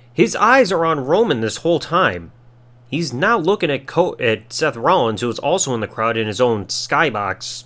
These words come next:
area. But you can see he's got, like, his intentions are made, saying he wants to go after Roman and right the wrong from last year and finally become champion. 'Cause, yeah, you got two championships right now,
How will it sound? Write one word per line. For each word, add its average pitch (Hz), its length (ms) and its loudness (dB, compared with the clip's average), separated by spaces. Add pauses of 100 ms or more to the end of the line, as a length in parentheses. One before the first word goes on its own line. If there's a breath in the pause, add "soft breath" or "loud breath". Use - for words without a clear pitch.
(140)
area. 98 460 0 (880 soft breath)
But 127 80 2
you 139 60 0
can 151 120 0
see 202 300 -4
he's 147 160 -2
got, 135 240 0 (320)
like, 113 160 2
his 151 240 -2
intentions 151 420 -2
are 156 100 -2
made, 175 240 -2
saying 147 220 -4
he 120 140 -4
wants 127 320 -4
to 139 80 -4
go 117 280 2
after 120 220 -2
Roman 107 300 0
and 110 180 -4
right 107 180 0
the 139 60 -6
wrong 101 280 -2
from 113 220 -6
last 95 320 -4
year 147 360 0 (480 soft breath)
and 127 300 0 (120)
finally 107 280 0
become 107 280 -4
champion. 135 540 0 (800 soft breath)
'Cause, 139 220 0
yeah, 196 180 4
you 131 160 0
got 160 180 2
two 190 140 -4
championships 170 680 -4
right 110 180 -2
now, 107 340 -2